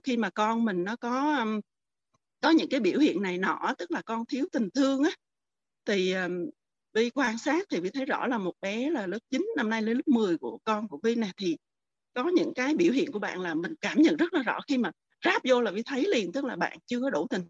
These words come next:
thương. Thì, thì hôm nay là mấy ngày nay, mới có hai, ba ngày nay thôi cô Hoàng Anh, từ cái buổi bài học bữa đó đó, thì Vi, ừm, coi như là Vi, ừm, đối xử với bạn khác, coi như lúc nào coi như là, nói chung là có thể tranh thủ mọi lúc mọi nơi,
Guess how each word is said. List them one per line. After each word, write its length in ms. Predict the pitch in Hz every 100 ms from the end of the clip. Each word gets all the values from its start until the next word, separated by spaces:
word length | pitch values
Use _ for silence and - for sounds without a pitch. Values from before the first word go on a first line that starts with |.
| -
thương. 260 | 233 226
Thì, 200 | 233 190 151 _ _ _ _ -
thì 80 | 185
hôm 200 | 220 220
nay 220 | 220 220
là 260 | 220 170 160 165 156 - _ _ -
mấy 160 | 233
ngày 120 | 370 247
nay, 240 | 226 233
mới 160 | 262 330
có 100 | 370
hai, 280 | 349 254 247
ba 120 | 240 247
ngày 140 | 226
nay 220 | 190 226
thôi 160 | 240 240
cô 60 | 254
Hoàng 140 | 220
Anh, 100 | 202 -
từ 60 | 190
cái 100 | 262
buổi 180 | 233 -
bài 100 | 220
học 180 | 240 190
bữa 120 | -
đó 220 | 220 240 302
đó, 120 | 415 - _ _ _ _
thì 100 | 180
Vi, 240 | 160 220 220 - -
ừm, 260 | 226 220 214
coi 180 | 226 226
như 140 | 226
là 200 | 214 160 180
Vi, 220 | 208 220
ừm, 320 | 220 214 214 202 -
đối 200 | 202 277
xử 160 | - 156
với 80 | 254
bạn 180 | 135 -
khác, 240 | - 440 - - _ _ 247
coi 60 |
như 100 | 233
lúc 160 | 240 494 480
nào 180 | 370 180
coi 80 | 175
như 120 | 214
là, 180 | 220 165 - -
nói 100 | 247
chung 140 | 240
là 120 | 214 151
có 60 |
thể 140 | 208 190
tranh 200 | 240 214
thủ 140 | 214
mọi 180 | 294 -
lúc 160 | 254 311
mọi 160 | -
nơi, 240 | 185 208